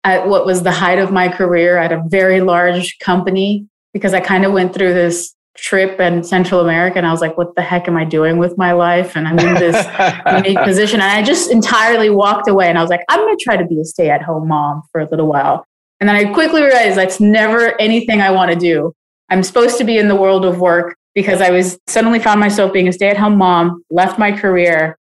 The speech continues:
Speaker 1: in the middle of a pandemic. This opportunity rolled around. I remember my mom saying, "No, no, no, don't do it. Go back,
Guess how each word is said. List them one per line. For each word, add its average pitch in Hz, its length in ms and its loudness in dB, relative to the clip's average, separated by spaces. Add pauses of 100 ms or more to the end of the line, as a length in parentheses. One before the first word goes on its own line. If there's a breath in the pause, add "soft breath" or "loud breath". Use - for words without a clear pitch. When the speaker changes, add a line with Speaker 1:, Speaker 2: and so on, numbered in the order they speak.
(140)
Speaker 1:
in 220 160 4
the 226 60 2
middle 220 240 2
of 190 140 0
a 185 60 0
pandemic. 175 760 -2 (200)
This 202 180 0
opportunity 208 640 0
rolled 170 280 2
around. 165 440 0 (320)
I 180 40 -4
remember 202 220 2
my 185 140 2
mom 180 240 2
saying, 190 340 0
"No, 254 140 2
no, 269 120 2
no, 262 280 2
don't 220 260 0
do 269 160 2
it. 247 140 2
Go 220 160 2
back, 240 340 0